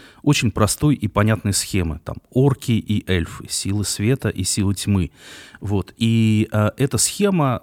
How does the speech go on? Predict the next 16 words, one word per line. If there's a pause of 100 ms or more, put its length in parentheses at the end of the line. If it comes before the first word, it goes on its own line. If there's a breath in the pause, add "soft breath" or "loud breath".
(120)
э,
прекрасно
накладывается
на (800 soft breath)
вот (1500)
людей,
которые (140)
начинают
видеть
свою
жизнь
как
часть
какого-то (580 soft breath)
геополитического,
цивилизационного,